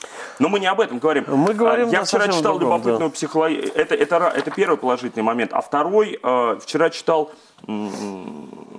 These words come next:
Speaker 1: любопытную статью. Психологи узнали, что в кризис, э, люди начинают уделять внимание семье.
Speaker 2: Мгм.
Speaker 1: Вот то, о чём ты говорил, там норки, э, каморки, э, пещерки и так далее, потому что действительно ситуация сложная,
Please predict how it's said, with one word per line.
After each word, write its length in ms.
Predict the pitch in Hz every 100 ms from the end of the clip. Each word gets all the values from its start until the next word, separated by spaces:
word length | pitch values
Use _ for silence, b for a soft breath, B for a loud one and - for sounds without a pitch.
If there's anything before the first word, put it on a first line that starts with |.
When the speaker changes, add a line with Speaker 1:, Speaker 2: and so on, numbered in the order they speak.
| - -
Speaker 1:
любопытную 520 | 120 117 139 160 127
статью. 320 | - 131 151
Психологи 480 | 165 - - 160 143
узнали, 240 | 123 131 117
что 140 | 113
в 80 | -
кризис, 500 | 147 180 185 127 - B B B
э, 180 | - 110
люди 520 | 117 156 151 156 147 -
начинают 460 | 120 120 - 123 123
уделять 320 | 113 113 113
внимание 380 | 117 107 107 110
семье. 420 | - 117 95 92 _ _ _
Speaker 2:
Мгм. 420 | - 123 123 127 127 _ _ _ _ _ _
Speaker 1:
Вот 160 | 113 -
то, 100 | 123
о 60 |
чём 180 | 113 113
ты 60 | 110
говорил, 360 | 104 113 156 233
там 220 | 123 101
норки, 480 | 123 180 - 127 107 B B -
э, 380 | 90 82 87 90
каморки, 640 | 104 110 156 151 110 107 B B B -
э, 80 |
пещерки 520 | - 104 - 147 143 104
и 40 |
так 220 | 107 113
далее, 240 | 147 175 147
потому 320 | - 117 131
что 140 | -
действительно 520 | 117 110 156 170 139
ситуация 460 | 120 - 127 120 104
сложная, 560 | - 156 175 151 135